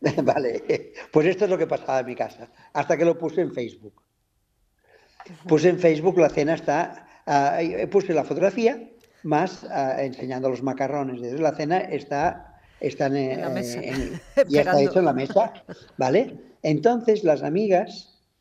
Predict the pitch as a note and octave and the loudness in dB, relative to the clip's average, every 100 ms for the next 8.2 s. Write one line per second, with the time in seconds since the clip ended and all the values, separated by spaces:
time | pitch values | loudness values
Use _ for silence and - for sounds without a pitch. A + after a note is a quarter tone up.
0 | _ _ _ C3 C3 D#3 F#3 E3+ F3+ F3 | _ _ _ -8 -2 2 2 2 0 2
1 | E3+ F3 F3 D#3+ D3 C3 C#3 D#3+ A#3 F#3+ | 2 2 0 -2 -4 -4 -2 0 2 2
2 | C4 C4 F#3 F3+ F3 D3 C#3 D3+ D#3+ D#3+ | 2 0 2 2 2 -2 -4 -4 -6 -2
3 | E3+ E3 D#3 D3+ D3 - C#3+ G#3 B3+ B3+ | -2 0 -2 -4 -4 -2 -2 0 0 -2
4 | G#3 A#3+ A3+ F3+ - C3+ C#3+ D#3+ D#3 C3 | -2 -2 -6 -8 -10 -14 -16 -16 -14 -14
5 | C#3 D3+ C#3+ G#3+ A#3+ G3 E3+ G3 G#3+ - | -10 -10 -8 -6 0 0 0 -2 -4 -6
6 | _ _ _ - - _ - E3+ G3+ A#3+ | _ _ _ -20 -20 _ 4 6 6 2
7 | A3 G#3 G3 F#3 E3+ - D#3 - F3+ D#3 | 0 0 0 0 -2 -6 -8 -2 0 0
8 | B2 | -2